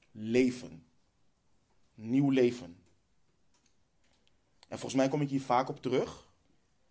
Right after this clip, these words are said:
Maar ik kan niets anders. Als je van het Oude Testament naar het Nieuwe Testament kijkt, als je dat leest, dan zie je zo'n groot contrast in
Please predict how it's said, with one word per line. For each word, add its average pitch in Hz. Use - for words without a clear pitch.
Maar 107
ik 117
kan 127
niets 147
anders. 135
Als 110
je 123
van 117
het 113
Oude 131
Testament 127
naar 113
het 107
Nieuwe 120
Testament 123
kijkt, 120
als 117
je 113
dat 104
leest, 110
dan 113
zie 123
je 123
zo'n 151
groot 135
contrast -
in 120